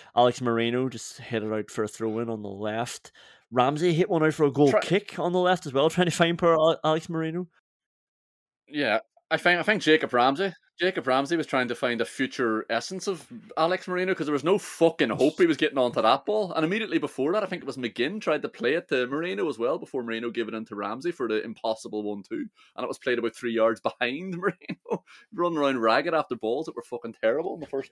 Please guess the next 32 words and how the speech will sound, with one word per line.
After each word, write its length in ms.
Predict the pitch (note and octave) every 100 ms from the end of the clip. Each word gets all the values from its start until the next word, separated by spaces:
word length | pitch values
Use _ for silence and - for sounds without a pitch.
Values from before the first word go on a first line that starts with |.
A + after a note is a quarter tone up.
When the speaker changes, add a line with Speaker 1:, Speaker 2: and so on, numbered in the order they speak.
| _
Speaker 2:
ten 200 | D3+ -
minutes. 340 | - - - _ _ -
<laughs> 220 | - F3 - - _ - - - - - _
Speaker 1:
And 420 | A#2 A#2+ A#2 A#2 A#2+
then 280 | B2 B2 -
Leon 400 | C3 D#3 C#3+ B2
Bailey 260 | B2 C3+
was 140 | C3 B2
the 200 | A#2 G#2
other 140 | A2+
one 160 | A#2+ A#2+
who 80 | A#2
found 380 | C3 A#2+ A#2+
touch 220 | B2 A#2 A2
as 100 | F#2+
well. 160 | G2+
He 80 | C3
did 160 | D#3 C3
that 220 | A#2+ - _ _ _ _ _
out 120 | D3+ D3
and 140 | D#3+ B2+
in. 160 | B2+
He 80 | D3+
was 100 | D#3
looking 200 | A#3 A3
for 120 | F3+
Buendia 480 | D#3+ D#3 C3+ C3+ E3+
down 200 | E3 C#3+
the 80 | A#2+
right. 180 | B2 E3+
The 60 |
commentator, 760 | - D#4+ G4+ F#4+ G4 F4 F3+